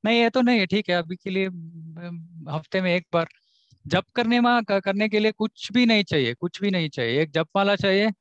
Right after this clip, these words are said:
और दिन में दस पन्द्रह मिनट, बीस मिनट होगा तो हो गया, जप शुरू कर सकते हैं। प्रसाद तो माता जियों का काम है, हाँ, आप तो, आपको खाना अच्छा है, चा-, लगना चाहिए ना, बस वो कर लेंगी।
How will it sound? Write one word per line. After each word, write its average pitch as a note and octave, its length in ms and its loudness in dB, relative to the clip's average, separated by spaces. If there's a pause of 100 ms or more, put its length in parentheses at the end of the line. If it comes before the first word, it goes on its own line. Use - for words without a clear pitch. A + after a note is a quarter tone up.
(640)
और F#3 240 0
दिन E3 280 -4
में F#3 280 0
दस F3 180 -2
पन्द्रह E3+ 360 -2
मिनट, E3 320 -2
बीस D#3+ 200 -4
मिनट D#3+ 200 -2 (1600)
होगा G3+ 220 2
तो G3+ 160 0
हो G3 140 0
गया, F3 220 -2 (240)
जप F3 120 -4
शुरू G3 220 -2
कर F#3 140 -2
सकते D#3+ 300 -4
हैं। D3+ 120 -6 (580)
प्रसाद A3+ 360 2
तो A3+ 160 2
माता G3+ 300 2
जियों G3+ 240 0
का F#3 160 -2
काम F3 260 0
है, E3+ 80 -2 (600)
हाँ, E3 280 0
आप D#3 160 0
तो, F#3+ 300 2 (320)
आपको D#3 220 0
खाना F#3 320 2
अच्छा G#3 220 0
है, G3 160 2
चा-, E3 280 -2
लगना E3 280 -4
चाहिए D#3 240 0
ना, D3+ 220 -2 (160)
बस D3+ 380 -4 (340)
वो G3 120 2
कर F#3 120 0
लेंगी। D3 380 0